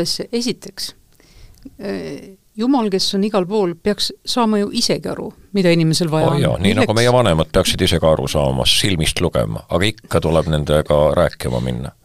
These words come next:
Speaker 1: Äh, selge pilt. Et, äh, hästi, siit ma ei, siis edasi ei, äh, torgi. Mm, teine asi on see, et aga kindlasti on tulnud sinu juurde küllalt neid inimesi. Hea küll, auto ja istmekatted on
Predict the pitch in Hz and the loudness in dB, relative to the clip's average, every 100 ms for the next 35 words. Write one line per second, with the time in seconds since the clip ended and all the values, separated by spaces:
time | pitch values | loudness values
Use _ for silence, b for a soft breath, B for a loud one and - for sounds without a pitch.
0 | - - 196 202 - 190 160 160 160 - | -10 -6 -6 -4 -2 -2 -4 -10 -12 -18
1 | - _ _ 196 185 - 185 175 214 220 | -20 _ _ -12 -12 -8 -6 -6 -10 -16
2 | - 147 160 190 190 196 185 220 196 175 | -16 -14 -6 -4 -2 -4 -6 -4 -4 -4
3 | 170 170 185 - 175 196 180 170 165 165 | -6 -8 -10 -8 -6 -4 -4 -4 -4 -2
4 | 165 165 165 165 196 190 165 - B B | -2 -2 -2 0 0 0 -4 -6 B B
5 | B B - 170 165 - 208 202 208 _ | B B -8 -6 -6 -8 -14 -20 -20 _
6 | _ 254 277 233 233 208 220 - - _ | _ 2 4 4 2 0 -2 -4 -20 _
7 | _ _ - - 202 180 - 330 285 233 | _ _ -14 -8 -8 -2 4 6 6 4
8 | - 226 247 175 165 - - 254 254 175 | 2 4 4 4 0 -4 0 4 4 4
9 | 208 196 170 160 156 160 _ - 269 226 | 4 4 2 0 -4 -6 _ 0 2 2
10 | - 202 190 190 160 160 156 B B - | 2 2 4 4 2 0 -6 B B -4
11 | 196 196 220 262 - 180 170 175 - 196 | 0 2 2 0 0 2 2 2 2 0
12 | 170 185 165 160 | 0 0 -2 0